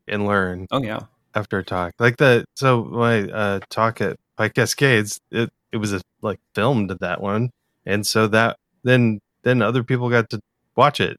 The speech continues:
Speaker 1: And then I got contacted by the talk, one of the talks maintainers, and said I had a problem with the talks configuration. <laughs> And I'm like, "Thanks." <laughs> Not a problem, just, like, something in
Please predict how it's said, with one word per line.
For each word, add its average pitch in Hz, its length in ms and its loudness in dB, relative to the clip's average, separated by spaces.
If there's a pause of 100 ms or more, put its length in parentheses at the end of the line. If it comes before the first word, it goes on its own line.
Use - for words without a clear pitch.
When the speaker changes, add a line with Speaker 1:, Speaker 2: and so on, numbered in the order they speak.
(100)
Speaker 1:
And 107 160 2
then 107 80 4
I 107 200 4
got 107 200 -2
contacted 104 520 -4
by 101 160 0
the 101 120 -2
talk, 110 300 0
one 104 100 0
of 107 80 2
the 104 80 0
talks 107 340 -2
maintainers, 92 540 -6
and 92 160 -6 (460)
said 98 180 -2
I 95 60 0
had 95 140 2
a 92 60 -6 (100)
problem 98 380 2
with 104 180 0
the 143 140 0 (200)
talks 120 260 2
configuration. 95 800 0
<laughs> - 60 -18 (1300)
And 156 100 6
I'm 135 80 4
like, 135 160 0 (140)
"Thanks." 151 480 2 (280)
<laughs> - 560 -4
Not 160 160 4
a 143 60 -6
problem, 135 440 2
just, 110 220 -4
like, 107 220 -2
something 123 400 -2
in 98 120 -2